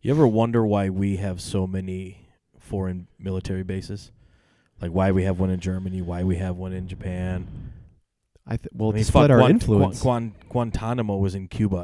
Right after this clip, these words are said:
Speaker 1: and we have not had the
Speaker 2: Well, we
Speaker 1: greatest.
Speaker 2: use that so we could torture,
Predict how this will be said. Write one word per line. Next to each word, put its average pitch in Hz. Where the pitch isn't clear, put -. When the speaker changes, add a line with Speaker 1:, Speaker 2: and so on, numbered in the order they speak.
Speaker 1:
and 92
we 95
have 92
not 90
had 92
the 127
Speaker 2:
Well, 117
we 151
Speaker 1:
greatest. 160
Speaker 2:
use 123
that 123
so 113
we 107
could -
torture, 101